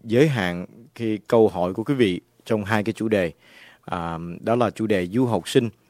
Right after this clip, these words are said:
và chủ đề visa đầu tư. Tại vì, thưa quý vị, ở tại văn phòng luật sư Cao and Associates thì Bửu Hiển là người chịu trách nhiệm chính về vấn đề du học sinh,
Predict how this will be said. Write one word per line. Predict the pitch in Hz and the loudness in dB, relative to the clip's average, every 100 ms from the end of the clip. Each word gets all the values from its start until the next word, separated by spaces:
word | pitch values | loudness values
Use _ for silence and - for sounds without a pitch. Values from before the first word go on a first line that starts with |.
| _ - - | _ -20 -10
và | 92 98 92 | -2 0 0
chủ | 90 107 | -2 -2
đề | 104 92 | -2 -2
visa | 98 110 104 101 | -4 -4 -2 -4
đầu | 92 | -4
tư. | 82 117 113 - - - _ _ | -2 2 2 0 -16 -20 _ _
Tại | 113 | 0
vì, | 113 117 | 4 4
thưa | 147 | 2
quý | |
vị, | 156 123 | 6 6
ở | 117 | 8
tại | 110 | 6
văn | 110 120 | 4 2
phòng | 113 | 0
luật | 101 - | -2 -2
sư | 123 113 | -2 2
Cao | 123 117 | 4 4
and | 107 | 2
Associates | - 120 101 92 82 - | 0 -2 -2 -6 -10 -8
thì | 101 95 | -6 -4
Bửu | 85 | -4
Hiển | 98 98 | -4 -2
là | 110 | -2
người | 98 92 90 | -2 -2 -2
chịu | - 92 | -4 -6
trách | - | -4
nhiệm | 110 85 | -6 -8
chính | 87 135 202 | -6 -4 -2
về | 156 90 | 0 0
vấn | 101 | 0
đề | 104 90 | 0 0
du | 87 107 | 0 -2
học | 85 - | -4 -4
sinh, | 127 120 | -2 -2